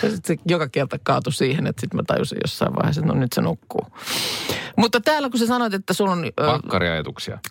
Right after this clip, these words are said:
Speaker 2: Onko niin?
Speaker 1: vakkariajatuksia, niin täällä on Soili kertoo, että hän aina ajattelee, että hän saa lottovoiton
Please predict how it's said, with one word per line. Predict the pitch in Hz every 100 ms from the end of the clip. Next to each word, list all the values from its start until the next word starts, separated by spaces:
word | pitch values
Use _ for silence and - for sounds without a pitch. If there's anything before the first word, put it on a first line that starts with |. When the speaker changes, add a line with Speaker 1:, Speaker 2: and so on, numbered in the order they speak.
| -
Speaker 2:
Onko | 247
niin? | 233
Speaker 1:
vakkariajatuksia, | - 202 202 208 170 151 139 - 147
niin | 147
täällä | 160 170
on | 165
Soili | 160 196 147
kertoo, | 143 139 -
että | 147
hän | 196
aina | 185 156
ajattelee, | 156 147 147 147
että | 160
hän | 160
saa | 165
lottovoiton | 214 254 - 135 143 127 -